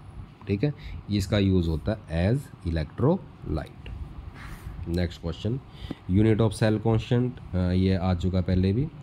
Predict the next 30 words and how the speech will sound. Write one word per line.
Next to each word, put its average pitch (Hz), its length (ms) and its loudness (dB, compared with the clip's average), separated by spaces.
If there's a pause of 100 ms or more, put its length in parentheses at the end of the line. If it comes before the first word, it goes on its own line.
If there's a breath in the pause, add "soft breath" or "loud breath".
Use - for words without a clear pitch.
(440 loud breath)
ठीक 101 180 2
है। 107 120 2
तो 101 100 0
ये 95 180 4
होगा 90 300 4
आपका, 98 320 -2
अ, 90 680 -2
सेल 117 260 2
कांस्टेंट, 92 500 0 (280)
सेल 113 360 0
कांस्टेंट, 98 600 0 (1900)
सेल 95 560 0 (180)
कांस्टेंट, - 460 -8 (120)
ठीक 113 140 0
है, 110 60 2
ये 110 100 4
होता 98 220 2
है 95 60 4
आपका 95 260 -2
L 92 220 4
by 92 140 4 (800)
A, 76 160 0 (320)
ठीक 113 100 2
है, 143 120 0
इलेक्ट्रो-, 92 460 2 (120)
अ, 82 320 0 (420 loud breath)
इलेक्ट्रोलाइटिक 95 680 2
सेल 98 220 2
होती 90 300 0
है, 123 120 0